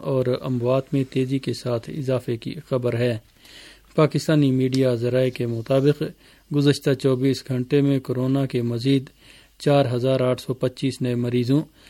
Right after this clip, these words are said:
اور ستر اموات کا اندراج کیا گیا ہے۔ اس رپورٹ کے مطابق پاکستان میں کورونا ٹیسٹ کے مثبت نتائج کی شرح نو اشاریہ چھ ایک ہے۔ پاکستان میں کورونا سے اب تک متاثر ہونے والوں کی تعداد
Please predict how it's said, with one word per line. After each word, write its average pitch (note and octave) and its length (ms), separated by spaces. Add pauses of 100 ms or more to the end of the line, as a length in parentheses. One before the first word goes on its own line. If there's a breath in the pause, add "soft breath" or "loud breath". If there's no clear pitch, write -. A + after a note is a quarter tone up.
(180 soft breath)
اور C#3 140
ستر C3+ 420
اموات C3 400
کا C3+ 80
اندراج A#2+ 520
کیا B2 280
گیا A#2+ 280
ہے۔ B2 160 (640 soft breath)
اس D3 180
رپورٹ D3+ 320
کے D3 80
مطابق C3 560
پاکستان C3+ 560
میں B2+ 120
کورونا B2 400
ٹیسٹ C3 400
کے B2 200
مثبت B2 420
نتائج B2+ 460
کی B2+ 100
شرح C3 300 (580 loud breath)
نو D3 200
اشاریہ C#3+ 480
چھ C3 280 (120)
ایک B2 340
ہے۔ A#2+ 140 (600 loud breath)
پاکستان D#3 500
میں D#3 120
کورونا C#3 400
سے B2+ 200
اب B2+ 140
تک C3+ 240
متاثر B2 460
ہونے B2 220
والوں C3 320
کی B2 180
تعداد C#3 400